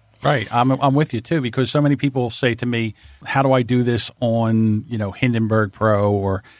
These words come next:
and I'm like, "I, I wouldn't know. I, I don't have it. I don't use it." And the same thing with Reaper. A lot of people swear by Reaper. And, you know, I go in there and I mess around with it. I'm like, I start to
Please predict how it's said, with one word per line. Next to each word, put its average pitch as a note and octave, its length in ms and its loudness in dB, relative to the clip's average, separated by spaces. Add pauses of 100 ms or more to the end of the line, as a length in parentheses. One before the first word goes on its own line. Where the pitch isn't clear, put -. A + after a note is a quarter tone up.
(160)
and A2+ 180 0
I'm G#2+ 120 2
like, G#2+ 180 0
"I, F#2+ 240 -8
I G#2+ 180 -12 (120)
wouldn't A2 220 2
know. G#2+ 280 0 (300)
I, G#2+ 120 0
I G2+ 180 -4
don't G#2 160 0
have G#2+ 280 0
it. A2 100 0
I G2 100 2
don't G2 180 -4
use G#2 260 0
it." G2 140 -4 (380)
And A#2 180 0
the A2 60 0
same B2+ 200 2
thing A#2+ 200 -2
with A2 160 -4
Reaper. A#2 400 0
A G#2 80 0
lot G#2+ 160 2
of A2+ 60 -4
people A#2 260 -6
swear A2 260 -2
by G#2+ 280 0 (120)
Reaper. - 460 -4 (500)
And, G#2+ 540 -4 (580)
you B2 100 -4
know, A2 120 0
I A2+ 100 2
go A2+ 200 0
in A#2+ 80 2
there A#2 120 0
and A2+ 100 2
I A2 60 0
mess A2+ 220 0
around A2+ 280 0
with A2 100 0
it. G#2+ 80 -2
I'm G#2+ 100 -2
like, G#2 280 -6
I A#2 60 -8
start C3+ 360 0
to A#2 60 -6